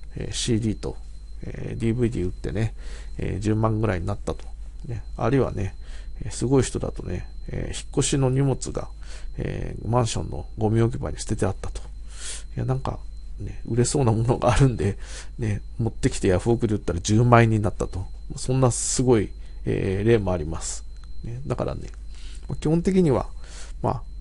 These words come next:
なくてもなんとかね、売るもん見つけてきて売ってやろうという、あの、人とか、えー、物欲強くて物を吸えばいっぱいありますという人はね、ヤフオクだの、Amazonだの、メルカリなどで売れば、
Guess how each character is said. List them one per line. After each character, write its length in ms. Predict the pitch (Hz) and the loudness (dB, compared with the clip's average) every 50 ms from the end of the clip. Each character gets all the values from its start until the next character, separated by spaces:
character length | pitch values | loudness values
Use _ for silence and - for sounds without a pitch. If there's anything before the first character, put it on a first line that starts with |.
| - - | -6 0
な 200 | 127 127 151 151 | 4 4 4 4
く 100 | - - | 4 4
て 140 | - 139 | 4 4
も 160 | - - - - | 4 4 2 0
な 120 | 107 117 | 2 4
ん 60 | 127 139 | 4 4
と 80 | 143 | 4
か 100 | - 120 | 2 2
ね、 160 | 120 101 107 - | 0 -2 -2 2
売 120 | - 120 | 6 6
る 80 | 123 127 | 8 8
も 120 | 139 147 | 8 8
ん 100 | 139 135 | 8 6
見 80 | 131 123 | 6 4
つ 80 | - | 4
け 100 | - 131 120 | 2 0 2
て 180 | - - 95 | 2 2 2
き 200 | - - - - | 2 0 -6 -6
て 100 | - - | -2 0
売 100 | 98 101 | 0 0
っ 40 | 104 | 0
て 220 | - - - - 143 | -2 0 4 6 8
や 80 | 143 | 8
ろ 100 | 139 139 | 8 8
う 60 | 123 | 6
と 220 | - - - - - - | 4 2 -4 -4 -4 -2
い 60 | - 131 | 0 2
う、 260 | 131 127 131 - - - - - - | 2 2 2 0 -2 -4 -8 -8 -6
あ 120 | 123 117 | -4 -4
の、 200 | 104 107 101 - - - - | -2 -2 -4 -4 -6 -8 -6
人 220 | - - - - | 0 2 2 4
と 100 | - - | 4 2
か、 260 | - - 87 - - - - - - - - - - - | 2 2 2 2 0 -4 -8 -10 -8 -10 -8 -8 -4 -2
え 120 | 113 113 | -2 0
ー、 40 | 113 | 0
物 200 | 120 120 - 139 | 0 2 6 6
欲 160 | 135 127 - | 6 6 4
強 160 | - 139 127 | 4 4 4
く 80 | 127 - | 4 4
て 80 | - | 0
物 260 | 104 101 107 110 117 117 | 0 2 2 2 4 2
を 40 | |
吸 160 | 104 - - 120 | 2 4 4 4
え 40 | |
ば 100 | 107 101 | 4 4
い 40 | 95 | 2
っ 20 | - | 0
ぱ 180 | - - 104 | 2 6 8
い 20 | 110 | 8
あ 40 | |
り 60 | 117 110 | 8 8
ま 140 | 113 117 | 6 4
す 100 | 113 - | 2 0
と 100 | - - | -2 -2
い 80 | - 113 | 0 0
う 40 | 123 | 0
人 200 | - - - 127 | 0 0 0 0
は 80 | - | 0
ね、 220 | - - 92 92 - - - - - - - - - - | 0 -2 -4 -4 -4 -6 -10 -10 -10 -10 -10 -10 -6 0
ヤ 120 | - 117 110 | 2 2 4
フ 100 | 123 127 | 6 4
オ 40 | 120 | 4
ク 120 | - - | 4 4
だ 100 | 120 107 | 4 4
の、 160 | 98 92 98 | 2 2 0
Amazon 340 | 104 104 104 104 101 101 - | 0 0 0 0 0 -2 -2
だ 80 | - - | -4 -4
の、 80 | 104 | -2
メ 140 | 101 107 107 | 2 4 4
ル 80 | 107 104 | 6 6
カ 140 | - 110 | 6 6
リ 80 | 113 113 | 6 6
な 100 | 113 113 | 6 4
ど 100 | 110 98 | 2 2
で 100 | 82 - | 0 -2
売 100 | 87 95 | 0 2
れ 120 | 101 95 | 2 2
ば、 280 | 92 - 101 104 107 - | 4 6 6 6 6 4